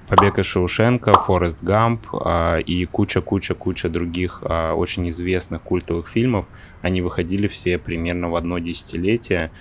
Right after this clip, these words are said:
и много режиссёров, а, независимых, с большими именами, стали известны именно в этот период, и благодаря тому, что у Голливуда ото-,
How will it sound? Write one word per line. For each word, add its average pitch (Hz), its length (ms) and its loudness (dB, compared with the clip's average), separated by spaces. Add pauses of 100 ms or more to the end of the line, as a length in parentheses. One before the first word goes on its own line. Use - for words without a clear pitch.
(360)
и 82 520 -2 (220)
много 90 720 0
режиссёров, 92 880 0
а, 78 400 -4 (460)
независимых, 90 960 0
с - 100 -6
большими 87 460 0
именами, 87 560 0 (320)
стали 87 400 0
известны 90 420 -2
именно 82 280 -2
в - 20 -2
этот 82 240 -6
период, 95 400 -2
и 82 60 -6
благодаря 85 500 -4
тому, 87 320 -4
что 80 720 -2
у 82 200 -4
Голливуда 87 500 -2
ото-, - 220 -8